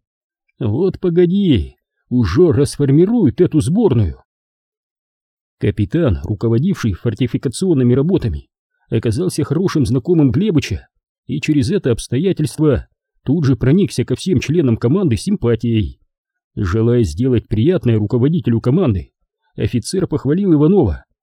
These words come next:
за удачно выбранное место. "Здорово вы придумали, яму под отходы рыть не надо,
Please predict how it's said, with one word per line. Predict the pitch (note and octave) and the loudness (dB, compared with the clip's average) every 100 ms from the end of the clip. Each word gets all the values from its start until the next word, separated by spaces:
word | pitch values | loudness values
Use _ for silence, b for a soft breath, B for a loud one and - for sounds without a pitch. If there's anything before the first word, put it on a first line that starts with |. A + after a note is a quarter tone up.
| - | -8
за | G2 A#2+ | -4 -2
удачно | A#2+ D3 - A#2+ | 0 0 0 0
выбранное | D#3 C3 A#2+ B2 | 0 0 2 4
место. | B2+ G3+ - G2+ - _ _ _ _ _ _ | 2 2 -2 -8 -10 _ _ _ _ _ _
"Здорово | G#2+ F#2+ F#3+ B3 A3+ A3 | -8 -4 -2 2 4 4
вы | A3+ | 2
придумали, | F#3 F#3+ A3+ G3+ E3 A#2 - _ _ | 0 0 2 4 4 2 -4 _ _
яму | - A3 A#3 F3+ | -2 2 4 2
под | F3+ | 2
отходы | F3 - A#3+ D#3+ | 0 0 2 4
рыть | A3 F#3+ | 4 2
не | G#3+ | 2
надо, | B3+ E3+ F2+ | 2 2 0